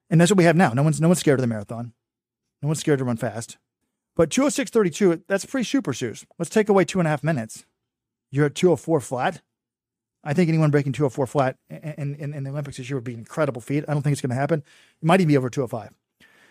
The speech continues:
So let's talk about why. This course, John's been talking about, you know, Kipchoge, and if he wins this, he, he can kill two birds with one stone. He can prove he can win a,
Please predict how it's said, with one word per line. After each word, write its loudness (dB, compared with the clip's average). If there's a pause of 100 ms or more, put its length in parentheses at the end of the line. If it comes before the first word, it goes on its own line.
(180)
So 0
let's 2
talk 2
about 0
why. -4 (680)
This 2
course, 0 (760)
John's -4
been -6
talking -8
about, -6
you -12
know, -10
Kipchoge, 2
and -8 (520)
if -12
he 0
wins 0
this, 4
he, -4
he -4
can -6
kill 0
two -2
birds 2
with -10
one -2
stone. 2
He 0
can -8
prove 2
he -2
can -10
win -4
a, -10